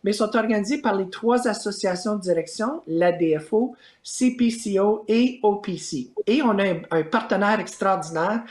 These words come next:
qui est Santé mentale en milieu scolaire Ontario. Alors, je vais commencer par laisser mes deux co-animatrices se présenter. Alors, Andréane,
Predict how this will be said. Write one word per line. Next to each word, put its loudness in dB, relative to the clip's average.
qui 0
est 4
Santé 0
mentale 2
en -2
milieu -2
scolaire 0
Ontario. -2
Alors, 2
je -8
vais -2
commencer -6
par -2
laisser -2
mes -2
deux 0
co-animatrices 2
se 0
présenter. -2
Alors, 2
Andréane, 2